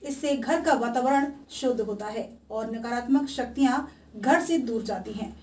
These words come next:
कपूर जलाने से घर में सुख शांति बनी रहती है। घर का वास्तु दोष दूर करने में कपूर बहुत उपयोगी है।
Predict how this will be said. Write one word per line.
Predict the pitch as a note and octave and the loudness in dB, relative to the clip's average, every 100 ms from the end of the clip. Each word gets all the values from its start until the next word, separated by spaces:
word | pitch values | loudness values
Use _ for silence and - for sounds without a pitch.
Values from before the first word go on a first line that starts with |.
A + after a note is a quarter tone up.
| - - | -20 -8
कपूर | D4 C#4+ G4 G4 | -6 4 4 4
जलाने | C4+ B3+ D#4 | 2 4 6
से | D#4+ D#4 | 6 2
घर | C4 A#3+ C4+ | 0 0 4
में | C4+ D4+ | 4 4
सुख | D#4+ F4 F4 | 0 -4 -6
शांति | - C#4 A#3+ A#3+ C4+ | -2 0 0 -2 -4
बनी | B3 A#3+ A3 | -2 0 0
रहती | G3 F#3+ A3+ | -2 -4 -4
है। | G#3+ - - _ - - - - | -4 -8 -16 _ -20 -20 -20 -8
घर | A#3+ D#4 F#4 | 0 2 6
का | G4 | 8
वास्तु | G4 C4 C#4+ - F#4+ F#4+ G4 - | 8 8 4 2 2 4 4 2
दोष | B3 C#4+ D#4 | 0 2 2
दूर | A#3+ C#4 F4 | 0 2 2
करने | - B3+ D4+ | 2 6 6
में | D4 D#4+ | 6 4
कपूर | C4 - C4 D#4 | 0 0 2 4
बहुत | A#3 A#3 C#4 E4 | 2 2 4 2
उपयोगी | C#4+ A#3 G#3 A3 | 2 2 2 0
है। | A3+ - - | -2 -2 -8